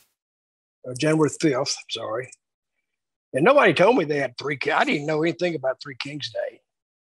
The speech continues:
I was January the fifth, I'm sitting in Atlanta and, uh, getting ready to go to Puerto Rico, and I'm saying, "Damn, what is,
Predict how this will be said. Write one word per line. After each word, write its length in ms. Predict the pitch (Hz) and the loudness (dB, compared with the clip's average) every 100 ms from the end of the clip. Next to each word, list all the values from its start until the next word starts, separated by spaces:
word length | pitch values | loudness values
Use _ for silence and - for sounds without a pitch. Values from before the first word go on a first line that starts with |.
| _ _ _ - | _ _ _ -2
I 100 | 165 | -2
was 100 | 147 | 2
January 400 | 226 240 208 185 | 4 4 4 2
the 100 | 160 | 0
fifth, 300 | - 190 156 | 2 0 0
I'm 120 | 160 | -4
sitting 260 | - 180 151 | -4 -10 -10
in 60 | |
Atlanta 320 | 139 147 160 | -6 -4 -2
and, 540 | 147 139 139 139 135 131 | -2 -6 -6 -10 -12 _
uh, 40 | 123 117 - _ _ _ 147 | -20 -20 -20 _ _ _ -6
getting 200 | 165 156 | -6 -4
ready 180 | 156 | -6
to 60 | 139 | -4
go 180 | 135 143 | -2 -2
to 160 | - 123 _ - | -2 -8 _ -8
Puerto 160 | 143 | -6
Rico, 380 | 135 170 - 127 | -2 0 2 0
and 80 | 131 | 0
I'm 100 | 135 | -2
saying, 480 | - - 135 120 - - - - _ _ - | -4 -2 0 -2 -8 -12 -12 -18 _ _ -2
"Damn, 420 | 131 226 208 123 | 4 6 6 2
what 280 | 117 151 269 | 0 0 0
is, 380 | 277 - - | -2 -4 -8